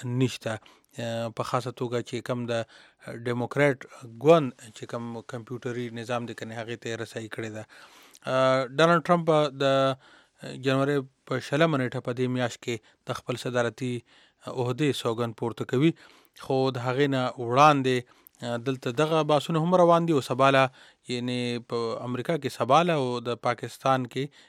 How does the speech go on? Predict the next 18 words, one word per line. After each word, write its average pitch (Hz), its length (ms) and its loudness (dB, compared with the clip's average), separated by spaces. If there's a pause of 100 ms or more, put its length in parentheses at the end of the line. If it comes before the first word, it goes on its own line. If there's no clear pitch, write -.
(120)
نن 139 280 6
د 113 60 -8
زیارت 120 380 -2
په 127 100 -8
ورځ 117 160 -4
باندې 117 220 -2
به 117 100 -6
د 117 240 -4
سینټ 120 300 -8
خصوصي 123 460 -10
کمیټو 120 420 -2 (400)
غونډه 139 360 4
هم 165 100 0
کیږي 147 300 -2
چې 143 60 -10
پکې 131 300 -6
به 127 120 2 (480)
د 131 60 -2